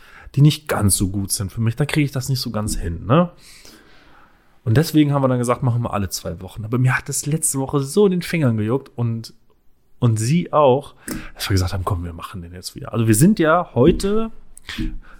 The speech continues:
wenn ihr heute am Montag den Podcast hört, wieder in unserem Regelbetrieb alle zwei Wochen. Aber ihr hattet ja dann quasi drei Wochen am Stück. Jede Woche einen neuen Poddy von uns.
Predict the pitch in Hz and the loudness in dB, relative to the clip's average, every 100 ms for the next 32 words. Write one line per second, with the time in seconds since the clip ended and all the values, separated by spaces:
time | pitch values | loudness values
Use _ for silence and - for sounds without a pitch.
0 | - 120 143 139 143 139 135 147 113 117 | 2 4 4 0 0 0 0 -2 -2 2
1 | 123 165 151 147 127 - 139 139 120 - | 6 6 4 -4 -4 -2 -4 -4 -4 -2
2 | 120 117 - - - - 120 123 127 123 | -2 -2 -4 -14 -20 -2 4 6 6 4
3 | 120 127 120 117 113 107 101 104 101 - | 0 -4 -4 -4 -2 0 -2 -6 -12 0
4 | 117 175 175 139 - - 135 - 147 131 | 4 4 4 2 -2 -4 -2 0 0 -2
5 | - 113 104 131 - 170 180 - - - | -2 0 2 0 2 0 -2 -10 -20 -20
6 | - - 110 117 110 117 117 107 107 95 | -8 0 4 4 2 -2 -2 -4 -4 0
7 | 90 - 92 90 92 - 90 95 101 104 | -2 -2 -10 -10 -10 -6 0 2 0 -2
8 | 90 - - 127 - - - - - - | -8 -8 -8 -8 -10 -18 -20 -20 -20 -20
9 | - - - 104 98 92 - 92 90 87 | -20 -20 -2 2 4 2 -2 -4 -4 -6
10 | 85 85 - - 90 80 - 90 - 98 | -8 -10 -6 -4 -2 -4 -6 -14 -14 -10
11 | - | -10